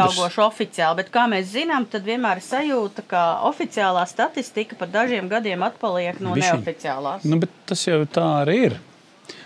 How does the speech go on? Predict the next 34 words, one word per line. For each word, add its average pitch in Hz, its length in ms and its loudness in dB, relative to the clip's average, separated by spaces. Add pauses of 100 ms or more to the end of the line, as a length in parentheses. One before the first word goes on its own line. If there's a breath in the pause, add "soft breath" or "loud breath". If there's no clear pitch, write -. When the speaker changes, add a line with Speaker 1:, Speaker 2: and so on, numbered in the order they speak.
Speaker 2:
Mēs 151 180 0
jau 143 80 4
to 131 120 4
blīvumu 139 460 6
nevaram 123 380 4
noteikt 98 380 -2
tik - 160 -16
precīzi. 110 580 -4 (540 loud breath)
Bet, 120 200 2
o, 110 360 6
ņemot 110 440 4
vērā 120 380 6 (220)
esošos 110 520 -2
uzskaites 110 540 2
datus, 117 340 2
ja - 80 0
mums 104 220 0
jau 110 100 4
ir 98 140 2
šādi, 127 480 2 (300 loud breath)
nekad 131 260 4
nebūs 139 320 4
vai-, 156 160 6 (180)
mazāk, 120 440 4 (320)
manuprāt. 107 420 2
Tāpēc, 113 220 2
ka 120 100 4
mēs 113 240 2
uzskaitām, 123 420 4
cik 135 140 0
mēs 123 200 2
varam, 160 220 4
mēs 107 140 0
nevaram 117 380 0